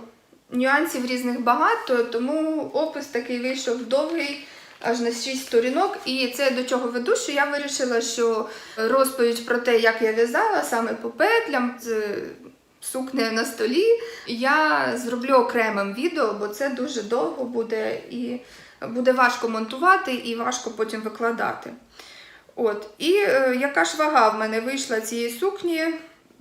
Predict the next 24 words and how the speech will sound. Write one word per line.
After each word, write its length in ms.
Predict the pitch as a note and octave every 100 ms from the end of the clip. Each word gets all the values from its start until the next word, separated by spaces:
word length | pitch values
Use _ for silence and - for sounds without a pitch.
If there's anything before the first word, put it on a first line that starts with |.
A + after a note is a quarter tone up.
| -
Пряжі 360 | C#4 D4+ D4+
Мімоза 560 | C#4 C#4 C#4 C#4 A#3 G#3+
в 80 | G#3
мене 240 | A3+ A#3
пішло 400 | A3+ A#3 - A#3
п'ятсот 400 | A3 A3 A#3+ A3+
тридцять 360 | A3+ A3 A3+ A3
дев'ять 320 | D#4 F4+ E4+
грамів, 420 | D#4 D#4 D4+ D4+ D4+ - - - - - B3
льону 420 | C#4+ A#3+ G#3+ G3+
триста 420 | G3+ B3 C4 A#3+
дев'яносто 540 | A3+ A3+ A3 A3 A3 A3
вісім 440 | C4 G4 F4 D#4
грамів, 440 | C#4+ D4 D4 C#4 C4+ C4+
і 100 | B3+
цього 280 | C4 E4 F#4
вага, 480 | C4+ D#4 D#4+ D#4 D#4 - -
е, 380 | - A#3 A3+ A3+
цього 280 | A#3 B3+ C#4
виробу 680 | B3+ G#4 A#4 C#4+ C#4+ C#4 B3+
дев'ятсот 500 | A3+ B3 B3+ D#4+ E4
тридцять 500 | D4 C4 C4+ A#3+ A3+
сім 200 | - C#4+
грамів. 540 | C#4+ A3+ G#3 G3+ F#3+